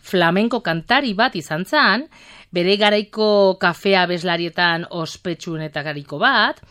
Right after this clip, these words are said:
eta, bueno, pues, gaztetatik herritaren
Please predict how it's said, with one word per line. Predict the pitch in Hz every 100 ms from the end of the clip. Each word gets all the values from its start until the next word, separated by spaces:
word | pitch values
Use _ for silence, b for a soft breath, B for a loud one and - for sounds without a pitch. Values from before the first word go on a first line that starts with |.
| B B B
eta, | 196 190 240
bueno, | 302 269
pues, | 262 170 165
gaztetatik | 165 - 180 196 - 247 240 202 175 - -
herritaren | 190 180 202 214 214